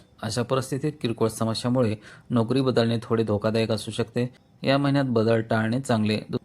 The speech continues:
कामाच्या ठिकाणी का होईना थोडा आव्हानात्मक असू शकतो, परंतु अडचणीनंतर तुम्ही तुमचे ध्येय साध्य करू शकाल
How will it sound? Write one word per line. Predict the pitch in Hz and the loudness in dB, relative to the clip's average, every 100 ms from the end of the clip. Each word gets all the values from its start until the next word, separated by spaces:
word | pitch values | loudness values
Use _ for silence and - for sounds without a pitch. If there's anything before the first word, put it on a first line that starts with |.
| _ | _
कामाच्या | 131 123 143 151 | 2 4 2 0
ठिकाणी | 151 151 156 | -2 -2 -4
का | 156 | -2
होईना | 120 113 113 | 0 2 0
थोडा | 123 123 113 | 2 4 4
आव्हानात्मक | 110 113 123 127 120 113 117 117 | 2 0 0 -2 -6 -6 -8 -6
असू | 117 | -6
शकतो, | 117 120 - 143 - - - - | -6 -8 -6 -8 -8 -20 -20 0
परंतु | 127 123 123 | 2 4 2
अडचणीनंतर | 113 117 - 147 151 131 110 110 | 2 0 -2 -2 0 0 0 -2
तुम्ही | - 120 120 | 0 0 0
तुमचे | 117 117 | 0 -2
ध्येय | 113 131 135 | -2 0 0
साध्य | 117 110 104 | 0 -2 -4
करू | 107 110 | -2 -4
शकाल | 107 113 127 | -4 -2 -2